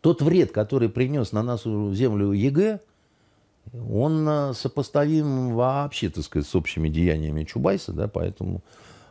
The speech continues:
это, конечно, нужно отменять. Э, это... у нас было самое лучшее в мире образование, и мы с, с, собственными руками мы его угробили просто, угробили.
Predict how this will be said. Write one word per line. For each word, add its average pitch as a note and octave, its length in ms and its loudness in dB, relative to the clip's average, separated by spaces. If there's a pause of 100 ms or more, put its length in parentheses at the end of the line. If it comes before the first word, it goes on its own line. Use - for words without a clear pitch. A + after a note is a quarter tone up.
(120)
это, G#2 180 -4
конечно, G2 380 -2
нужно E2 560 -2
отменять. E2 460 -4 (120)
Э, F2 420 -10
это... D#2 560 -4 (840)
у A2 40 -6
нас B2 140 0
было C3 280 2
самое D#3 360 -2
лучшее C3+ 320 0
в A2 60 -2
мире A2+ 220 0
образование, F#2 760 -2
и E2+ 40 -2
мы G2+ 200 2
с, - 140 -10
с, B2+ 280 -4
собственными B2 480 -2
руками B2+ 500 -2 (440)
мы A2+ 220 2
его G#2+ 540 0
угробили F#2 600 0
просто, - 380 -6
угробили. F#2 640 0